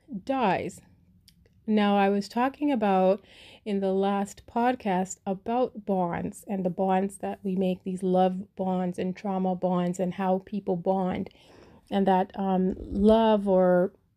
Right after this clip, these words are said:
hate or any kind of attachment, whatever, it's a bond, okay? It's a chemical reaction. And it's funny because the name James, uh, which is the same as Jacob, it was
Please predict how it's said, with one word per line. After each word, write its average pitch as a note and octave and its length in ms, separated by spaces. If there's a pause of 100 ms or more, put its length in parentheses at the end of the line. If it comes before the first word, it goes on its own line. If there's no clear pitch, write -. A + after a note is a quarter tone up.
hate A3 640
or F#3 320 (140)
any A#3+ 220
kind B3 260
of G#3+ 100
attachment, G3 720
whatever, F#3+ 280
it's F#3 220
a F#3+ 80
bond, F#3+ 540
okay? F#3+ 260
It's F#3 120
a G#3 40
chemical F#3 420
reaction. G3+ 520 (580)
And G#3 140
it's G#3 140
funny C4+ 220
because A3 440
the G3+ 140
name G3 400
James, A3+ 540
uh, - 240
which G3 240
is F#3+ 120
the G3+ 80
same F#3+ 220
as F3+ 140
Jacob, G#3 640
it G3+ 160
was G3 300